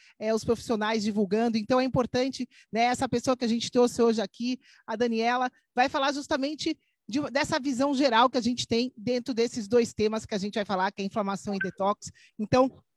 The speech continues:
querida Daniela, bem-vinda. Obrigada por tá aqui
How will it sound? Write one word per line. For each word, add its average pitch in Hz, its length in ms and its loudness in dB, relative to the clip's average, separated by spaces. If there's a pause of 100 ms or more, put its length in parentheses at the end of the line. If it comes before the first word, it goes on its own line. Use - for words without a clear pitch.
(460)
querida 254 460 2
Daniela, 226 640 0 (240)
bem-vinda. 220 720 0 (140)
Obrigada 202 640 0
por - 180 -4
tá 196 80 0
aqui 202 340 -4